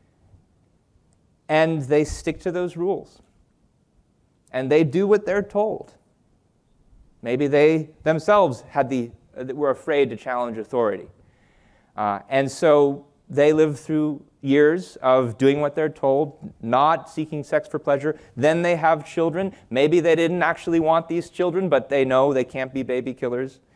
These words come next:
But then they look around and they see there are these other people out there, God damn it, who are, who, they wanna have sex for fun, and I didn't, I did what I was supposed to. These people,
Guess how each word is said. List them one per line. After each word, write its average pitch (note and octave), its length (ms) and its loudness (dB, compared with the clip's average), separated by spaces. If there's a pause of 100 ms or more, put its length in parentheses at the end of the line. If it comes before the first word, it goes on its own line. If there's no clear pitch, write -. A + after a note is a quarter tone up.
(800)
But - 160 2
then G#3 220 4
they G#3+ 120 2
look A3 180 2
around A#3+ 260 0
and F3+ 80 -2
they E3+ 40 -2
see G#3+ 160 -6
there G#3 140 0
are G#3+ 60 0
these G3 180 -4
other G3+ 140 -4
people B2+ 460 -8 (320)
out A2 240 -6
there, A2 300 -10
God F#3 240 -12
damn A2+ 220 -14
it, E3+ 180 -16 (500)
who C#3 360 -2 (680)
are, C#3 440 2 (480)
who, A#2 300 -10
they D3+ 300 2
wanna G#2+ 240 -6
have G2 220 -16
sex - 420 -12
for - 160 -20
fun, F3 880 -6 (680)
and C3 460 -2 (540)
I B2 200 4
didn't, D#3 320 0 (140)
I C#3 220 4
did A#3 180 0
what B2 140 2
I C3+ 100 4
was F3 140 0
supposed - 300 -2
to. A#2 80 -4
These F#3 300 -4
people, A#2+ 540 0